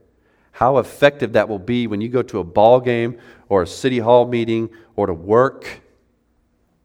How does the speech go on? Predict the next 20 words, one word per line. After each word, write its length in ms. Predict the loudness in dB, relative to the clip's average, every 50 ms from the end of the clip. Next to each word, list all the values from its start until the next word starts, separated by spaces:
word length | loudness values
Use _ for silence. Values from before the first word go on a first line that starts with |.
| _ _ _ _ _ _ _ _ _ _ _ -12
And 100 | -6 -2
people 160 | -2 0 0
are 60 | 0
gonna 120 | -2 -2 -2
say, 280 | 2 6 6 6 6
"Why 180 | 6 6 6 6
do 60 | 4
you 60 | 2
love 200 | 2 4 4 4
your 100 | 4 0
wife 340 | 2 4 6 6 6 4 0
that 140 | -6 -6 -4
way?" 280 | -4 -6 -6 -6 -8 -14 -20 _ _ _ _ _ _ _ _ _ _ _ _ _ 2
My 120 | 4 4
wife's 320 | 6 6 4 4 2 0
a 40 | -2
old 300 | 0 0 0 -2 -2 2
ball 240 | 6 6 8 8 6
and 100 | 2 0
chain. 440 | 0 0 0 0 -2 -4 -8 -12